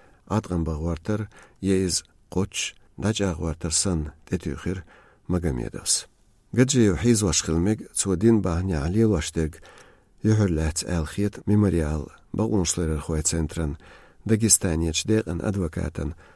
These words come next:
Магомедов Шамилна. Сабитам куалбел Дагестан ламасти доц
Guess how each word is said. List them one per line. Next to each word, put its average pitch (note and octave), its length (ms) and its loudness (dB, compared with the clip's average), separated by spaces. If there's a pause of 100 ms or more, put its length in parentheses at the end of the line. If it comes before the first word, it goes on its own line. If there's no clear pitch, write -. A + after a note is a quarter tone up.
(160)
Магомедов F2+ 600 2
Шамилна. F2 460 0 (840)
Сабитам G#2+ 540 2
куалбел G2 520 0 (420)
Дагестан F#2+ 640 0 (440)
ламасти G#2 520 2
доц D2+ 360 -2